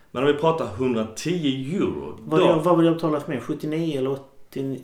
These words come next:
Speaker 2: åttio någonting?
Speaker 1: Ja, men du beställde din och fick gratis porto med tryck och eget namn.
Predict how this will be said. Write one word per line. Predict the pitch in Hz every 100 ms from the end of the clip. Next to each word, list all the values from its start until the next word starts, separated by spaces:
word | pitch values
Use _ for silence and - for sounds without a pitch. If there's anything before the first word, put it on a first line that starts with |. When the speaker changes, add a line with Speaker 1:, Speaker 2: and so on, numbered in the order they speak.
| -
Speaker 2:
åttio | 151 - - 135
någonting? | 120 117
Speaker 1:
Ja, | 170
men | 190
du | 139
beställde | 151 202 170
din | 165 131
och | 117
fick | 127 -
gratis | 147 160 147
porto | 139 156 123 - 123
med | 127 117
tryck | - 123 - -
och | 120
eget | 117 107
namn. | 110 87